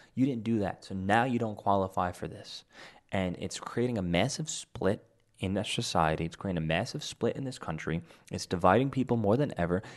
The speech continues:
and it's segregating people into two factions of human beings in this country. Those who are vaccinated, those who are, are unvaccinated. Dear vaccinated people, stay in California, stay in New York, because everywhere else, guess what? We're all dying from covid out here. It's,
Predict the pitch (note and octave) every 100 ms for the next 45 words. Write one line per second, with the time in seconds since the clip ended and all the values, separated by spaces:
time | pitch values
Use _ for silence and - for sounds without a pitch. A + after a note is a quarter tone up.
0 | - F#2+ F#2+ F2 - - A#2+ B2 C#3 B2
1 | A2 G#2+ - F2+ G2 F#2 - - - A2
2 | - F#2+ - F#2+ G2 - - F2+ F2 -
3 | - G#2 G2+ G2+ E2 F2 F2+ F2+ - B2+
4 | - - - - - F2+ B2+ B2 A2 G#2
5 | - G#2 G#2 G#2+ - F2+ E2+ E2 - F2
6 | - F2+ E2 G2+ G2+ E2+ D#2+ - - -
7 | - _ - _ - A2+ C3+ C#3 - -
8 | G#2+ G2+ - G2+ F#2+ F2 F2 - - -
9 | - _ - - F#2 B2 C3+ C3 D3 B2
10 | G#2+ A2+ A#2 - - F2+ G2 G2+ G#2+ G#2+
11 | E2+ - - F2 F2+ A#2 B2+ C3+ D#3 A#2+
12 | - G#2+ G#2 D#2 G2+ A#2 G#2 G#2 F#2+ -
13 | F2+ F#2+ F2 E2 D#2+ G2 F#2 -